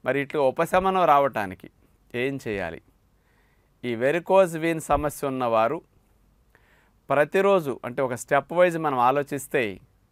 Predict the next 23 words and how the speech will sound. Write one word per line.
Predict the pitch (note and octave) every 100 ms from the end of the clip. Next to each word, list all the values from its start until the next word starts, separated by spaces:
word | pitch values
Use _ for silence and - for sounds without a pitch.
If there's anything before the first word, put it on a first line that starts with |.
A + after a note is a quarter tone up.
| _ _ _ _ _ _ _
ప్రతిరోజు | B2+ C#3 C#3+ F3+ F3+ F3 D#3+ D3 - _ _ _ _ _ _ _ _ _ _ _ _ -
పడుకునేటప్పుడు | D3 F#3 G#3+ G#3 F#3 E3 D3 D3 C3+ B2+ -
పాదాల | C3+ D#3+ F3+ F3
కింద | E3 D#3+
దిండు | D3+ A#2+ C#3+ D#3+
పెట్టి | D#3+ D3+ C#3+
పడుకోవటం | C3+ C3 B2 B2+ C3+ A2
ఉత్తమం. | - C3+ G#2 - _ _ _ B2+
ఎందుకంటే | C3+ D3 E3+ E3
కాళ్ళల్లో | - B2+ C#3 E3+ F3 F3
రక్తం | C#3 B2+ _ C3+ F3 _ _ _ _ _ _
ఎగువకి | - A#2+ C#3+ F#3+ F#3+ F3
ఎక్కక | D#3 D#3+ D#3+
దిగువన | B2+ C3+ E3 D3+
ఆగింది | B2+ C#3 D#3 C#3+
కాబట్టి | B2+ A#2+ A#2+ - C3
ఎత్తు | B2+ B2+ F#3
మీద | F#3+ G3 F3+
పెట్టుకుంటే | F3+ - E3+ D#3+ E3+
వెనక్కి | C3 B2 D#3+ -
వెళ్ళటం | E3+ D#3+ D#3+ D3+
ఈజీ | A#2+ A#2+ C#3+ C3+
కాబట్టి | C3 B2+ C#3 - C#4+